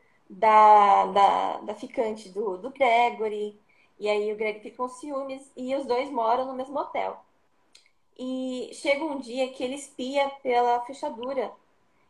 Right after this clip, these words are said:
e ele vê esse homem, é, manipulando uma máquina muito estranha. E aí, o, o, enquanto o Gregory vai lá, ah, tentar desvendar o que que é isso, descobrir o que que é essa máquina, quais são as intenções dessa pessoa,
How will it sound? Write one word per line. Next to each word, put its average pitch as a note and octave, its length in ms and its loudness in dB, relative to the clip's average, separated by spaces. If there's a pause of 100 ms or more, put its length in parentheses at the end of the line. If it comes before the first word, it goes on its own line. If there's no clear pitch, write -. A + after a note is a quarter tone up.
(160)
e A#3+ 260 -6
ele C4 260 0
vê C4 440 2
esse C4+ 300 -10
homem, B3+ 540 -4 (520)
é, A#3 420 0 (320)
manipulando C#4 560 -4
uma D4 140 -6
máquina C4 440 -4
muito B3 380 -10
estranha. G#3+ 680 -4 (1400)
E C4 160 2
aí, C#4+ 520 6 (260)
o, C4+ 560 -6
o, B3 60 -4
enquanto C#4 300 -8
o E4 40 -10
Gregory A#3+ 380 -4
vai A3+ 260 -4
lá, G#3 400 -2 (240)
ah, F#3 400 -10 (280)
tentar A#3 240 -8
desvendar A#3 540 0
o C4+ 40 -8
que C#4+ 100 -12
que - 120 -14
é - 20 -8 (120)
isso, C#4+ 180 -20 (100)
descobrir A#3 540 -8
o C#4+ 40 -10
que C#4 100 -16
que C4 120 -6
é A#3+ 40 0
essa A#3 180 -6
máquina, G#3+ 460 -4
quais A#3 200 -8
são A#3+ 100 -6
as A#3+ 80 -6
intenções A#3+ 640 -6
dessa A#3+ 220 -10
pessoa, A3+ 560 -2